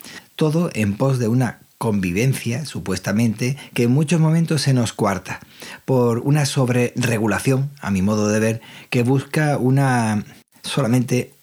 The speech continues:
recaudación. El problema es que con una más que cuestionable repercusión sobre los ciudadanos que al final terminan pagándolo, de una forma o de otra.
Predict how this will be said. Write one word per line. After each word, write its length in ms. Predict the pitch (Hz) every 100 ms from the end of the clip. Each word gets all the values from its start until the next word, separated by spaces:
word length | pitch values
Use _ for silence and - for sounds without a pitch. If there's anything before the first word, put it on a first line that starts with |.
| _
recaudación. 960 | - 117 113 - 104 101 90 - 123 98 - - - - -
El 160 | 135
problema 300 | 135 139 151
es 80 | 143
que 320 | 151 139 123 - - - _
con 260 | 131 123
una 560 | 127 139 143 139 131 117 - - _ _ _
más 220 | 127 131 135
que 160 | 131
cuestionable 640 | 143 139 131 117 123 127 123
repercusión 920 | 135 - 123 - 117 - 135 123 104
sobre 720 | 110 98 101 98 95 92 113 - - -
los 500 | 117 110 107 98 -
ciudadanos 680 | - 135 117 113 113 98 92
que 180 | - 95
al 80 |
final 340 | 92 101 104 120
terminan 760 | 120 107 107 98 98 95 90 _ - - -
pagándolo, 560 | 92 90 82 95 - _ _ _ - - - _ _
de 80 | 104
una 160 | 123 131
forma 420 | 147 151 143 - - - - _ _ _
o 140 | 113
de 160 | 107 110
otra. 360 | 113 - -